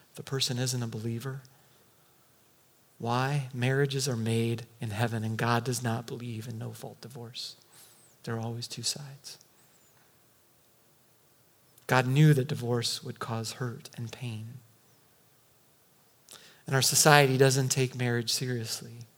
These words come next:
If I wanna do something different, I'll just get a divorce. But that's not what God intends. It's a lifelong oath. And I've said that in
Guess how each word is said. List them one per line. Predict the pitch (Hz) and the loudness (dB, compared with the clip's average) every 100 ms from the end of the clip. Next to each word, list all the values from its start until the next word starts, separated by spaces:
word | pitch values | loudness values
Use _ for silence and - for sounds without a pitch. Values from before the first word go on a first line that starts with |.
| _ _ - _ _ _ _ | _ _ -20 _ _ _ _
If | - | -8
I | |
wanna | 110 120 | -4 -2
do | 120 | 0
something | 127 135 139 | 0 0 -2
different, | 135 151 196 | -2 -2 -4
I'll | - | -4
just | 131 - | -8 -6
get | 143 | -6
a | |
divorce. | 147 143 160 131 - - _ _ _ _ _ _ _ _ - _ _ _ _ _ _ _ | -6 -4 -4 -4 -6 -10 _ _ _ _ _ _ _ _ -20 _ _ _ _ _ _ _
But | - | -16
that's | - 131 160 | -6 -4 0
not | 147 | 0
what | 151 - | 0 -4
God | 120 117 | -2 -2
intends. | 110 - 110 110 - - _ _ _ _ _ _ _ _ _ _ _ _ _ _ _ _ - - | -6 -8 -10 -10 -12 -14 _ _ _ _ _ _ _ _ _ _ _ _ _ _ _ _ -20 -6
It's | - | -2
a | 135 | 4
lifelong | 131 135 - 127 117 | 4 2 0 -2 0
oath. | 113 110 - - - - - | -2 -4 -8 -12 -16 -20 -4
And | 131 | 0
I've | 120 | 4
said | - 131 | 6 6
that | 131 123 123 | 6 6 4
in | 131 120 | -2 -6